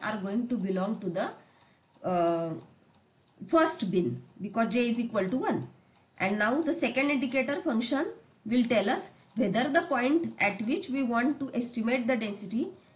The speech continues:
whether that point belongs to the first indicator function or not. So this is how we will get to know how many observations are there in that bin wherein this observation is. So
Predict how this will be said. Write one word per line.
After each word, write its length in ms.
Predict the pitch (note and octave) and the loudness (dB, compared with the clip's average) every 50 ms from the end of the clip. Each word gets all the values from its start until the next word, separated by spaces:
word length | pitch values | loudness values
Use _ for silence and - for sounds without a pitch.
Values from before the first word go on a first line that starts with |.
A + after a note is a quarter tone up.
| _ - | _ 0
whether 360 | B3+ G#3 - - E4 E4 F#4 C#4 C4+ | 0 2 4 4 4 4 4 4 4
that 220 | C4+ C4 B3 - - | 4 2 2 0 -2
point 300 | A#3+ A#3 B3+ E4 C#4 F#3+ | -2 2 2 4 4 4
belongs 420 | A3 G#3+ G#3 G#3+ B3 E4 E4 - | 2 2 2 2 2 2 0 -2
to 120 | - B3+ A3 | -2 -2 -2
the 120 | A#3+ B3 | -2 -2
first 320 | - B3 A3 A3+ A3+ - | -2 0 -2 -2 -2 -4
indicator 520 | - A3 G#3+ F3+ F#3+ F#3+ F#3+ F3+ F3 G#3 C4 | -6 -4 -4 -4 -2 -2 -2 -2 -2 -4 -6
function 520 | - A#3 F#3 F3+ - - F#3 A3 D4+ E4+ - | -6 -4 -4 -4 -4 -4 -4 -4 -4 -4 -4
or 200 | - F3 F3+ G#3 | -2 0 0 0
not. 300 | C#4 E4+ E4+ F#3 B2 - - - - - - - - | 0 -2 -2 -4 -6 -8 -14 -20 -20 -20 -20 -20 -10
So 160 | - - A#3 | -4 -2 0
this 240 | G#3+ D#4 D4+ - - | 2 4 2 4 2
is 240 | E4+ F4 E4+ D4+ D4+ | 0 0 0 0 0
how 180 | C4+ C#4+ D#4+ | 0 0 0
we 160 | D#4+ B3+ B3+ | 2 0 2
will 200 | A3+ B3 C4 C4+ | 2 2 0 0
get 260 | G3 G#3 G#3+ F#3 - - | 0 -2 -2 -2 -4 -4
to 100 | G#3 F#3+ | -2 0
know 280 | F#3 F#3+ A#3+ F4+ - - - - - - _ | 0 2 0 -2 -4 -8 -18 -20 -20 -20 _
how 260 | - - G#3+ C4 E4 | -2 2 4 4 4
many 320 | E4+ E4 D#4+ D#4 D#4+ D#4 - | 4 4 2 2 0 0 0
observations 920 | - A3+ G3+ A3 C#4 B3+ G3+ G3 G3+ G3+ G3+ - B3 C4 E4+ F#4+ - - - - - _ _ _ _ _ _ _ - | 0 0 0 0 0 0 0 0 -2 -2 -2 0 0 0 0 -2 -4 -6 -12 -18 -20 _ _ _ _ _ _ _ 0
are 300 | - G3+ A#3+ D4 D4+ F#4 | 2 4 4 4 4 2
there 380 | A3 A#3 A3+ A3+ B3+ D4+ F4+ E4 - - - | 2 2 2 2 2 2 0 -4 -8 -8 -4
in 280 | A#3 A#3+ A#3 A3+ F3+ | 0 2 2 4 4
that 380 | D#3+ G3+ G3 B3 F4 G#4 - A3 | 4 4 4 4 2 2 2 2
bin 280 | A3 C#4 D4 F4+ A#4 C5 - - - _ _ _ _ _ _ | 2 4 2 2 0 -4 -8 -12 -20 _ _ _ _ _ _
wherein 500 | - F#3+ A3+ A3+ A3 A3 C4+ E4 F#4 C#4 | 0 2 4 6 6 4 4 2 2 4
this 440 | A3 D#4 F#4 F4 - - - - - - _ _ - | 4 4 2 2 0 -4 -8 -10 -14 -18 _ _ 0
observation 800 | A3 G#3+ G3+ G3+ D4+ A3+ G#3 G3+ G3+ G3+ - G3+ F#3+ A3 A3+ - | 0 2 2 2 0 0 0 0 -2 -2 -2 -2 -2 -2 -2 -2
is. 300 | C#4 B3+ A3+ - - - - - _ _ _ _ _ _ _ _ _ _ _ _ _ _ _ _ _ _ _ _ _ _ _ _ _ _ _ _ _ _ | -2 -2 -2 -2 -6 -10 -16 -20 _ _ _ _ _ _ _ _ _ _ _ _ _ _ _ _ _ _ _ _ _ _ _ _ _ _ _ _ _ _
So 340 | - - B3 A#3 A3+ G3 F3+ | -8 -2 -2 0 0 0 -2